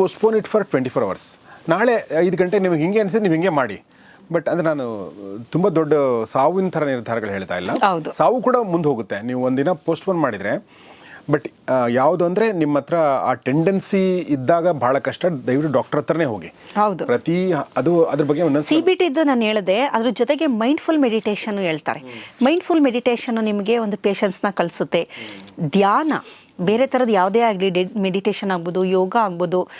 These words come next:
Speaker 2: ಸಿ ಬಿ ಟಿ, ಕಾಗ್ನಿಟಿವ್ ಬಿಹೇವಿಯರಲ್ ಥೆರಪಿ, ಇಂಥದ್ದನ್ನೆಲ್ಲ ನಾವು ಎಷ್ಟು ಮಾಡ್ತಾ ಬರ್ತೀವಿ, ನಮಗದು ಪೇಷನ್ಸ್ ಕಲಿಸ್ತಾ ಬರುತ್ತೆ.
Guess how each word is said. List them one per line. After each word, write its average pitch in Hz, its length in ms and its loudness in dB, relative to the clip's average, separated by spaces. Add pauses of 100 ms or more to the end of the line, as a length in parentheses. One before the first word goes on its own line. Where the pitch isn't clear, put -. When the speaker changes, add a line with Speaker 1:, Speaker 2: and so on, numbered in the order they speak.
(160)
Speaker 2:
ಸಿ 247 180 2
ಬಿ 202 120 2
ಟಿ, 180 180 -4 (340)
ಕಾಗ್ನಿಟಿವ್ 214 360 0
ಬಿಹೇವಿಯರಲ್ 190 500 0
ಥೆರಪಿ, 175 420 -2 (320)
ಇಂಥದ್ದನ್ನೆಲ್ಲ 226 600 4
ನಾವು 269 200 0
ಎಷ್ಟು 196 360 -2
ಮಾಡ್ತಾ 214 360 0
ಬರ್ತೀವಿ, 190 520 0 (340)
ನಮಗದು 214 340 2
ಪೇಷನ್ಸ್ 240 840 0
ಕಲಿಸ್ತಾ 214 380 0
ಬರುತ್ತೆ. 160 360 -4